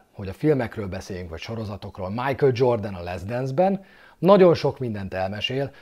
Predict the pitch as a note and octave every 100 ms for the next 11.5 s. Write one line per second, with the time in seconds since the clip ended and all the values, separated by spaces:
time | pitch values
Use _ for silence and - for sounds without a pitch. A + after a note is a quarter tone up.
0 | - D3 D3+ D3+ C#3+ - F3 D#3+ - C3+
1 | A2+ C3+ B2+ C3+ C3 - D3 A#2 B2 A2
2 | - F#2 F#2+ A#2 C3+ _ _ - G#2 G#2+
3 | G2 F3 D3+ C#3+ - C3 B2 B2 A2+ A2
4 | A2+ G#2 G2+ G2+ G2 G2 G2+ F#2+ F#2 G2
5 | A2+ D3 E3+ E3 F3 F3 - B2+ G#2 -
6 | - C3 - E3 E3 F3 E3+ E3+ F3+ G3+
7 | D#3+ D3 B2+ A2 - G#2 G2 F#2 F#2+ G2+
8 | - A2+ G#2+ - G2+ D#3+ F#3 - - -
9 | - E3+ F#3 F#3+ E3+ D3+ A#2+ A2 A2 G#2
10 | G2 G#2 F#2+ F2 - F#2+ F2 E2 F2 E2
11 | E2 - E2+ -